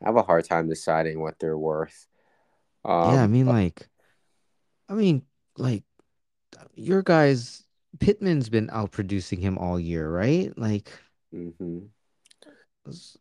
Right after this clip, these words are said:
Speaker 1: By far, like, he
Speaker 2: By
Speaker 1: is
Speaker 2: far, but, I
Speaker 1: currently
Speaker 2: mean, Pittman's not
Speaker 1: wide
Speaker 2: valued as
Speaker 1: receiver
Speaker 2: high, but he's,
Speaker 1: twenty-nine.
Speaker 2: he's been outproducing him, like, easily,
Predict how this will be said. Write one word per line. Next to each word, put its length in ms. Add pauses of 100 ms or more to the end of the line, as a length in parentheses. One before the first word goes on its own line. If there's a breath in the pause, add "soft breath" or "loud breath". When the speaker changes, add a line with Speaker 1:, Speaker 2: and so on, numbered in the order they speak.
Speaker 1:
By 240
far, 600
like, 280
he 160
Speaker 2:
By 160
Speaker 1:
is 60
Speaker 2:
far, 520
but, 200
I 60
Speaker 1:
currently 0
Speaker 2:
mean, 200 (100)
Pittman's 480
not 220 (300)
Speaker 1:
wide 0
Speaker 2:
valued 140
as 120 (120)
Speaker 1:
receiver 80
Speaker 2:
high, 180
but 320
he's, 500
Speaker 1:
twenty-nine. 240 (100)
Speaker 2:
he's 280
been 200
outproducing 880
him, 300
like, 240 (280)
easily, 760